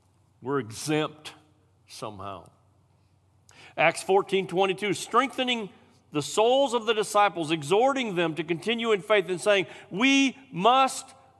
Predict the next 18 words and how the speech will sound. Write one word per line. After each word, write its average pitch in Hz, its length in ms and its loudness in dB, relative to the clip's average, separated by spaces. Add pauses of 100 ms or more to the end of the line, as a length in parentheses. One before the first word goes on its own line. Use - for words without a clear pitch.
(160)
through 190 240 2
many 262 360 2
tribulations, 233 1120 0 (440)
enter 226 680 4 (260)
the 185 80 0
kingdom 220 360 0
of 202 160 2
God." 208 380 8 (1160)
The 320 80 -2
American 339 480 2
church 208 400 -2
isn't, 180 500 -2
ex-, - 240 -8 (100)
you 359 320 4
are 226 200 4
not 208 320 2
experiencing 185 880 -2
many 170 380 4